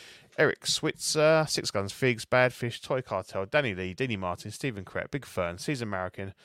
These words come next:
Mark Phillips, Lisa Martin Bomonsky, Rick De Gregorio, Ricardo Valdez, Jose C Z,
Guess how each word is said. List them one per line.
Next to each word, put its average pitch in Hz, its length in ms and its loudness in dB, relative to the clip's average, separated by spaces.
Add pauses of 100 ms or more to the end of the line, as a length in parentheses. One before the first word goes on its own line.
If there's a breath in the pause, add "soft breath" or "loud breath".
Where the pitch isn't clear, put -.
(340 loud breath)
Mark 175 240 4
Phillips, - 520 -6
Lisa 139 240 -2
Martin 95 300 -2
Bomonsky, 90 560 -8
Rick - 160 -8
De - 80 -12
Gregorio, 92 720 -2
Ricardo 120 400 2
Valdez, 90 440 0
Jose 113 280 0
C 98 260 -4
Z, 101 220 0